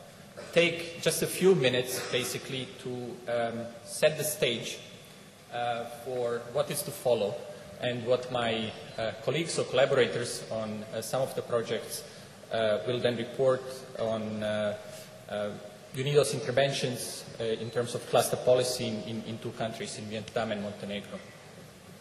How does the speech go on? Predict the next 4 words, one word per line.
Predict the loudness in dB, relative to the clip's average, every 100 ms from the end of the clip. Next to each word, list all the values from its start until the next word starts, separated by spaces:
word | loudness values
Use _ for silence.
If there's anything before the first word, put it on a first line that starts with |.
| -18 -18 -18 -20 -20 -20 -2
Um, | 2 4 4 0 -2 -6 -12 -16 -18 -14 0
let | 0 2
me | 0
just | 2 0